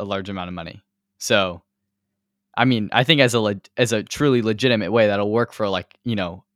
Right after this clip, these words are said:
the most amount of people, like, yeah, I think going to college, getting a job, it's a, it's a good idea.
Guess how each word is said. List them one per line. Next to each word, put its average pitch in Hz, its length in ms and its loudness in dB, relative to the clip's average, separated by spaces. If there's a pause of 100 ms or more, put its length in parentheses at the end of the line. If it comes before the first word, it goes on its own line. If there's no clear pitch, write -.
(180)
the 110 140 -4
most 113 260 0
amount 101 160 -2
of 90 80 -8
people, 104 320 -8
like, 87 160 -10 (400)
yeah, 113 160 0
I 92 60 -2
think 107 180 -6
going 107 220 -2
to 107 80 -6
college, 107 400 -4
getting 110 180 -4
a 113 60 -2
job, 98 280 -6
it's 113 120 -10
a, 101 100 -14
it's - 140 -12
a 110 40 -10
good 107 140 -2
idea. 101 380 0